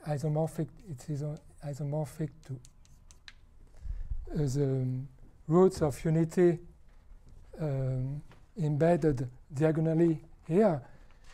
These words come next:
And, uh, this is this term that, uh, makes this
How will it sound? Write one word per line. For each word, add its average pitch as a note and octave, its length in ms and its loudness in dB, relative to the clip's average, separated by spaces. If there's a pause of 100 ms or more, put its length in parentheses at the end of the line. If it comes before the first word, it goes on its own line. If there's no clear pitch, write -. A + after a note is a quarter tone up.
And, F3 400 2
uh, D#3+ 280 2 (600)
this D#3 220 0
is F3+ 220 6
this G3 240 4
term E3 400 2 (320)
that, D3 360 -6
uh, B2 340 -6 (1600)
makes D3 320 0
this D3+ 380 -4